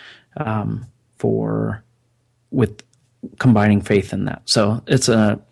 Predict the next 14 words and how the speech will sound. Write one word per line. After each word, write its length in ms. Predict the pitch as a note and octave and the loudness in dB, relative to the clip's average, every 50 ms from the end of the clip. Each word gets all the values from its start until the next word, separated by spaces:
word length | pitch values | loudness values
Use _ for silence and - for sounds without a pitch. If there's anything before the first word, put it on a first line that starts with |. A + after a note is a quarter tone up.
| _ | _
basically 420 | C3+ C#3+ C#3+ - D3 - C3+ A#2+ A2+ | 0 2 2 2 0 2 2 2 2
an 80 | A2 | 2
assessment 460 | A2 - - C3+ B2+ - - A2+ - | 0 0 0 0 0 0 -4 -6 -6
where 100 | A#2 A2+ | -6 -6
you 80 | A2+ A2+ | -6 -6
can 240 | A2 - A2 G#2+ G#2+ | -4 -4 -4 -2 -2
go 160 | B2 B2 A#2+ | 0 2 2
in, 160 | A#2 A2+ A2+ | 4 4 4
you 80 | A2 G#2 | 2 0
can 160 | - A2+ A#2 | -2 -6 -8
t-, 160 | - - A#2+ - - - - | -6 -6 -8 -8 -8 -12 -8
kinda 180 | - B2+ A2+ | -4 -4 -4
put, 280 | - - C#3 B2+ - - - - - - - - - - - - _ _ _ | 0 0 0 0 0 -2 -10 -20 -20 -18 -18 -18 -18 -20 -20 -20 _ _ _
um, 460 | - A2+ A2+ G#2+ G#2+ A2 - - - | -2 0 0 0 0 -2 -6 -8 -10